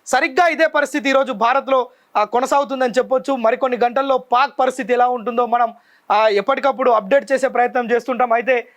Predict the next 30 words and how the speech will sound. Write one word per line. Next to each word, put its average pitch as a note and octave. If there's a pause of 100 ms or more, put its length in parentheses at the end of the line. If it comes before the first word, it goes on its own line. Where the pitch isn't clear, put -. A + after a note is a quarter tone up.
(220)
పాక్కు B3+
సంబంధించిన B3+
పది A3+
డ్రోన్లను, C4 (300)
ఆ, G#3+
ఇక్కడ A3
కూల్చినట్టుగా C4
తెలుస్తుంది. B3
మరోవైపు B3+
ఎస్ A#3+
ఫోర్టీన్ B3+
సిస్టమ్ B3
తోటి A3+ (360)
చెప్పిన C#4
already C#4+
సుదర్శన, C#4 (340)
ఆ, G#3+ (140)
చక్రం C4
ఏదైతే C4+
మన A#3+
దగ్గర A#3+
ఉందో A#3+
ఎస్ B3+
ఫోర్ A#3+
హండ్రెడ్ B3
అంటారు, A#3 (320)
దాంతోనే C#4+
ఏవైతే C4 (280)
పాక్కు B3+
సంబంధించిన, B3